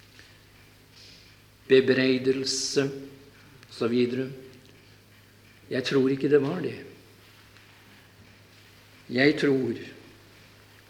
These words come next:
at disse øyne som var vendt mot Peter fra hans dyrebare frelser,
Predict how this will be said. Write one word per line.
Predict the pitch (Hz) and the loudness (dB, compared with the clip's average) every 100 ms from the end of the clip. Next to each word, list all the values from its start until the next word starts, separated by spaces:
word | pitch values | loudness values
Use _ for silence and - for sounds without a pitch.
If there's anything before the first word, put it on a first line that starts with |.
| - - - | -20 -16 -6
at | 117 - | -6 0
disse | 143 143 - 147 - | 0 0 4 4 6
øyne | 147 143 135 127 127 104 | 6 6 4 0 -2 -6
som | - 127 127 | -8 -4 0
var | 135 131 | 0 2
vendt | 135 139 135 - 139 | 2 0 -2 -6 -4
mot | 135 135 | -2 -2
Peter | 135 127 127 - 123 - | 0 0 0 -2 -2 -2
fra | - 131 135 | -2 -2 0
hans | 131 135 135 - - - - - - | -2 -4 -4 -6 -8 -8 -8 -10 -2
dyrebare | 135 135 131 127 135 135 | 2 2 2 0 0 0
frelser, | 135 139 131 107 - - 113 | 2 0 0 -4 -6 -4 -4